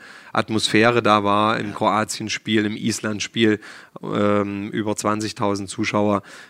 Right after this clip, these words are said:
Speaker 1: ähm, da hat jeder Bundestrainer das Ziel, dort nochmal tätig zu sein.
Speaker 2: Ja. Sind wir gespannt, wohin das noch läuft. Äh, erstmal steht ja jetzt, äh, wir haben's schon im Anklang gehört, es steht,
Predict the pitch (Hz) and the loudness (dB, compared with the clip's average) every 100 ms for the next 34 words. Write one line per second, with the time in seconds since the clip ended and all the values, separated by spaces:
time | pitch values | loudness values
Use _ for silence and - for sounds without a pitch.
0 | - - 101 98 98 95 92 98 - 98 | -12 -6 -2 -2 -4 -8 -10 -12 -6 -4
1 | 95 92 _ - 107 107 - - - 117 | -4 -6 _ -10 -2 -2 -2 -14 -2 8
2 | 143 139 120 123 113 - 110 110 101 98 | 10 10 8 6 4 2 2 2 0 -4
3 | 117 101 - - 110 101 107 - 107 104 | -8 -6 -6 0 2 2 -2 -4 -10 -6
4 | 107 101 - 104 - - 120 78 - _ | -4 -4 -4 -6 -6 -12 -10 -10 -12 _
5 | _ - 117 80 _ - 139 160 151 - | _ -8 -6 -8 _ -2 2 4 4 2
6 | 160 170 135 156 147 135 113 147 156 147 | -2 -2 -2 -2 -2 -2 2 4 6 6
7 | 165 - 127 123 120 - 143 156 - - | 4 -2 2 2 2 2 4 4 0 -2
8 | 165 - 156 160 160 143 151 170 - 139 | -2 -2 -2 0 0 2 0 0 -4 -4
9 | 127 123 139 - 139 127 135 139 135 123 | -2 -2 -4 -4 -6 -6 -8 -6 -6 -2
10 | 120 143 - - - - - 135 | 0 0 -2 -14 -16 -10 -4 -4